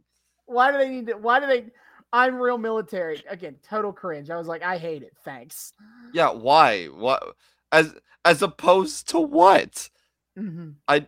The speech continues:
Speaker 2: I don't understand. Um, also, we, we cut to a shot of someone in the, someone in the crowd who has a America flag. And, you know, I was, I was about to ask why the fuck,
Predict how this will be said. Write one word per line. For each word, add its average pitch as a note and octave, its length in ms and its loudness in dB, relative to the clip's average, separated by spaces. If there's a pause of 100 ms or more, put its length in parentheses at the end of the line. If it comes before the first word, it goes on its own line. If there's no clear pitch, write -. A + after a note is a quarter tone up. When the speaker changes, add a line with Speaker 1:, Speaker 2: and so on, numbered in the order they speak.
(120)
Speaker 2:
I D#3 100 2
don't F#3+ 220 0
understand. D#3 680 -6 (400)
Um, D3+ 360 6 (260)
also, E3+ 840 4
we, D#3 220 -4
we E3+ 160 -10
cut E3 240 -4
to E3 80 -12
a D#3+ 60 -10
shot C#3+ 240 0
of B2+ 80 -6
someone C#3+ 360 -6
in C3 80 -10
the, A#2 240 -8
someone D3+ 320 -8
in C3+ 80 -12
the B2+ 60 -10
crowd A#2 280 -4
who A#2 100 -6
has A2+ 180 -4
a G#2 340 -6
America G#2 520 -6
flag. G2+ 440 -6 (260)
And, D#3+ 180 2
you F3 120 -4
know, F3 80 2
I E3 160 4
was, F3+ 180 0 (300)
I F#3 100 8
was G3 140 -4
about D4 240 2
to F3+ 160 -2
ask A#2+ 540 -2 (540)
why C3 380 0
the C#3 140 -6
fuck, C#3+ 420 -2